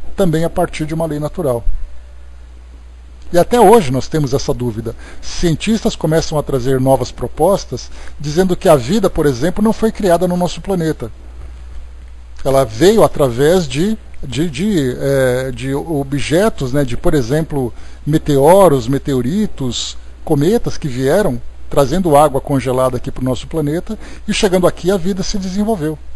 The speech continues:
Então a origem da vida é uma dúvida que nós ainda não conseguimos desvendar,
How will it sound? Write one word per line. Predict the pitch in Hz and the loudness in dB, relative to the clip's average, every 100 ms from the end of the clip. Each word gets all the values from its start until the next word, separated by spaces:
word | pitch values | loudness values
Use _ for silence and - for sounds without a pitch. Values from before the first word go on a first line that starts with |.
| - - - - - - - - - - - | -12 -14 -18 -20 -20 -20 -20 -20 -20 -18 -10
Então | 135 170 | 2 4
a | 208 | 6
origem | 180 151 233 220 165 | 6 4 2 2 4
da | 143 | 4
vida | 120 165 202 | 2 0 2
é | |
uma | 190 | 2
dúvida | 135 120 208 196 190 | 2 0 -4 -4 -6
que | - | -2
nós | 170 165 | 0 0
ainda | 165 165 | -2 -4
não | 170 | -4
conseguimos | 175 175 - 156 151 143 | -4 -6 -6 -6 -6 -6
desvendar, | 139 147 185 131 135 | -8 -8 -6 -2 -2